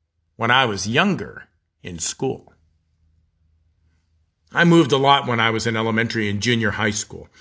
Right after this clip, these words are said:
Four different elementary schools and two different junior highs, to be exact.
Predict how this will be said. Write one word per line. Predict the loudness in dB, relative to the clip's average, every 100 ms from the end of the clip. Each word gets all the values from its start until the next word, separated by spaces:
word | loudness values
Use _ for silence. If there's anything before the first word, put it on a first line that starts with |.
| -10 -10
Four | 2 6 8 6
different | 4 0 0
elementary | 2 0 -2 -6
schools | -4 -6 -6 -4
and | -4
two | 0 0 2
different | 0 -2 -4
junior | -2 0 0
highs, | -2 -4 -8
to | -10
be | -8
exact. | -8 -8 -8 -10 _ _